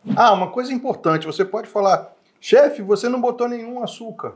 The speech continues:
Eu gosto dele mais amargo, mas se você é formiguinha,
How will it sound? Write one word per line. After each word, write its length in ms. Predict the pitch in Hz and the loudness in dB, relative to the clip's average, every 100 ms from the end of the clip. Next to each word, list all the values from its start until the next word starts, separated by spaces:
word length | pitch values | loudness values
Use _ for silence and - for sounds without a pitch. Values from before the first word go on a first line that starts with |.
| - | 4
Eu 140 | 220 | 6
gosto 300 | 180 190 - | 6 4 2
dele 200 | 170 185 | -2 -4
mais 320 | 196 190 190 202 | -2 -4 -2 -4
amargo, 600 | 214 170 143 113 104 - | 0 2 2 -2 -12 -6
mas 220 | 123 139 | -4 -4
se 80 | 160 | -6
você 300 | 180 - 202 | -12 -6 -6
é 60 | |
formiguinha, 840 | 202 196 190 156 117 160 175 107 | -4 -6 -6 -4 -2 0 0 -2